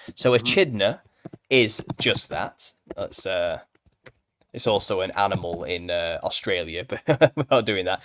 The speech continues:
Speaker 1: So Echidna in Greek mythology, um, is this thing,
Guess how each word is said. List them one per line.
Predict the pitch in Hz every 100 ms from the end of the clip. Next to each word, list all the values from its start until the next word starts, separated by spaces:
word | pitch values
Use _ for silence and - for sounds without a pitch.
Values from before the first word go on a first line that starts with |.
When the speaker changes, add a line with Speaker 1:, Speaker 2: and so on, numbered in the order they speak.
| - -
Speaker 1:
So | 123
Echidna | 92 113 113 - 135 123
in | 113 104
Greek | 123 123 -
mythology, | 101 - 98 82 - 92 139 _ - - _ _ _ - - _ _ _ _ _ _ _ -
um, | - 98 92 92 90 110
is | 107
this | 139 131
thing, | - 95 92 131